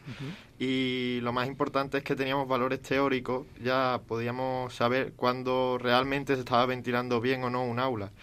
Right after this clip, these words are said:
Speaker 2: que es algo que nunca somos conscientes, no sabemos si realmente un aula se estaba ventilando bien o no. Y gracias a este proyecto, pues, pudimos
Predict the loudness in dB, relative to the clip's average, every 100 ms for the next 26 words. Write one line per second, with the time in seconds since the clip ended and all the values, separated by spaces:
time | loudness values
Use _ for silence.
0 | -20 -16 0 4 4 4 4 2 2 2
1 | 0 -4 2 6 6 6 4 2 -2 -2
2 | 0 0 0 0 2 2 2 2 2 2
3 | 2 2 -2 -4 -2 4 4 2 -2 -2
4 | 0 0 0 0 -2 -2 0 0 0 0
5 | 2 2 -2 -2 -4 -6 -10 -20 -10 -2
6 | 4 4 6 4 2 2 4 4 2 0
7 | 0 0 0 -2 -4 -4 -2 -2 -2 -4